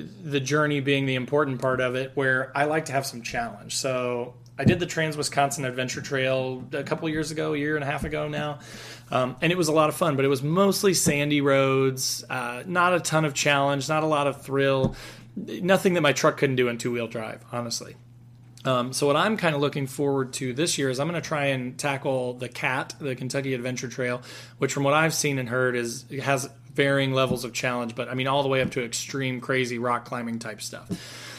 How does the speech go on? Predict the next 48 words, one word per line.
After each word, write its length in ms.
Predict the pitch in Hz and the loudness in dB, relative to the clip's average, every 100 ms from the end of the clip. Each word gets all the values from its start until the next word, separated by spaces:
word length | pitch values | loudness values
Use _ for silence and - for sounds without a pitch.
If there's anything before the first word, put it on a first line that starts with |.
| - - | -18 -8
Um, 220 | - 131 131 | 0 0 2
so 120 | 156 | 0
that's, 300 | 202 - - | 0 0 0
that's 260 | 156 175 | 0 0
kinda 220 | - 180 156 | 2 2 4
where 260 | 151 143 | 4 4
I 120 | - | 4
wanna 200 | 156 156 | 4 2
go 140 | 139 127 | 2 2
with 120 | 127 | 2
it. 120 | 139 | 0
So 140 | - 165 | 0 2
again, 260 | 202 175 170 | 2 0 -4
but 240 | 156 160 | 0 2
those 180 | 185 165 | 2 2
options, 460 | 165 185 - 147 127 | 0 0 0 -2 0
right? 220 | 135 165 | 2 2
It 80 | 151 | 0
depends 260 | 156 165 156 | 0 0 2
on 140 | 143 | 2
where 120 | 147 | 4
you're 140 | 156 151 | 4 2
gonna 180 | 143 | 0
go. 280 | 127 139 165 | 2 4 4
It 80 | 160 | 2
depends 300 | 135 147 139 | 0 0 2
on 320 | 131 127 120 120 | 0 -2 -6 -8
your, 340 | 131 120 117 | -4 -2 -4
you 160 | 131 131 | -6 -6
know, 140 | 123 | -4
finances. 580 | 117 165 185 185 185 151 | -2 -2 0 -2 -2 -4
It 80 | 135 | -4
depends 380 | 120 131 131 127 | -4 -4 -2 -2
on 440 | 123 123 123 123 | -2 -2 -4 -4
the 120 | 123 | -6
capability 560 | 123 160 156 151 151 147 | 0 0 0 0 0 0
of 80 | 123 | -2
your 100 | 113 | -4
vehicle. 540 | 127 156 156 160 160 - - - - | -2 -2 0 -2 -2 -8 -16 -18 -8
Um, 440 | 127 127 123 123 139 - - - | -2 -2 -2 -4 -8 -16 -12 0
typically, 480 | 226 233 240 240 | 2 4 4 2
when 240 | 220 180 170 | 2 2 2
you 100 | 156 | 2
look 160 | 160 | 4
at 140 | 165 151 | 4 4
an 220 | 135 113 | 2 0
overlanding 560 | 143 143 175 180 180 170 | 2 2 2 0 -2 0
rig, 380 | 170 175 170 | 2 2 0